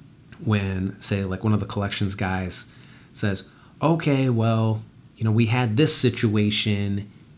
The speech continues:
and so this guy, you know, what, he, um, he was insured, but he was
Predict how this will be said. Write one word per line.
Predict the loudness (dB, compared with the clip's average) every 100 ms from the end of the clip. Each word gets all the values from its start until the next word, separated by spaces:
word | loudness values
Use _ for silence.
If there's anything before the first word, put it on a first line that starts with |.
| -12
and | -8 -6 -6
so | -6
this | -6 -4 -4
guy, | -2 0 2 4 4 2 -2 -10 -20 -20 -20 -2
you | 2
know, | 4
what, | 2 0 -6 -20 -20 -20 -20 -20 -20
he, | -12 -2 0 0
um, | -2 -6 -8 -10 -14 -20 -20 -2
he | 2
was | 4 4
insured, | 2 2 2 4 6 6 6 2 -2
but | 0 2 4 2 -2 -12 -20 -20 0
he | 2
was | 4 2 0 -6 -12